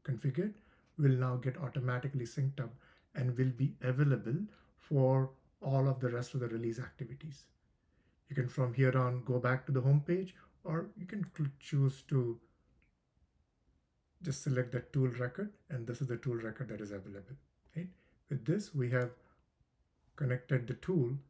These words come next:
We focused today on Azure DevOps, but as you saw in the demo, the, the same process can be used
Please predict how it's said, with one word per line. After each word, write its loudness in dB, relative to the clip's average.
We 8
focused -4
today 0
on 2
Azure 4
DevOps, 0
but 2
as 2
you 6
saw 2
in 4
the 0
demo, 2
the, 4
the 4
same 4
process -2
can 4
be 0
used 2